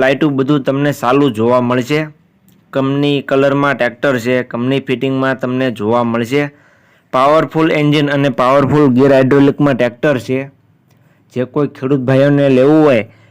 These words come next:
તે ટ્રેક્ટરના માલિકનો કોન્ટેક્ટ કરી લેજો, મિતભાઈનો. મિતભાઈનો કોન્ટેક્ટ નંબર તમને છેલ્લે જોવા મળી જશે વીડિયોમાં. કિંમત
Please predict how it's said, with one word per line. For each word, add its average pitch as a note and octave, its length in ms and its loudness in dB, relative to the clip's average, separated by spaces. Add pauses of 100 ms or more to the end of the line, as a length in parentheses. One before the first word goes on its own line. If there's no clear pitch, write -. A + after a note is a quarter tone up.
(200)
તે C3+ 100 -2 (320)
ટ્રેક્ટરના C#3 500 -2
માલિકનો C3 520 0
કોન્ટેક્ટ C3 420 -4
કરી B2+ 160 0
લેજો, C3 300 2
મિતભાઈનો. C3+ 680 0 (280)
મિતભાઈનો C3 600 -2
કોન્ટેક્ટ C3+ 400 -4
નંબર C3+ 260 -2
તમને C3+ 360 -4
છેલ્લે C3 360 -2
જોવા B2 260 -2
મળી C3 280 -2
જશે B2 240 -4
વીડિયોમાં. C#3 560 -2 (1000)
કિંમત D#3 340 2